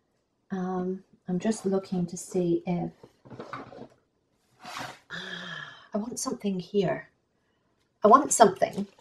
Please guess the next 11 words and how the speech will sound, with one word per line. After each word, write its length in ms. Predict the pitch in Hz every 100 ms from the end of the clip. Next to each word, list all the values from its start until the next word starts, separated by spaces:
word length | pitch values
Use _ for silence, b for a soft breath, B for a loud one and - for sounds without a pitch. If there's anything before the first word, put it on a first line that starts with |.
| _ -
Okay, 340 | 202 175 - - _ -
bear 160 | - 233
with 160 | 175 -
me. 220 | - - _ _ _ _ _ _ - - _ _ _ -
I 60 |
want 220 | 208 277 -
something 440 | 233 214 175 170
to 100 | 180
use 300 | 175 170 170
these 340 | 175 165 -
with. 320 | - - -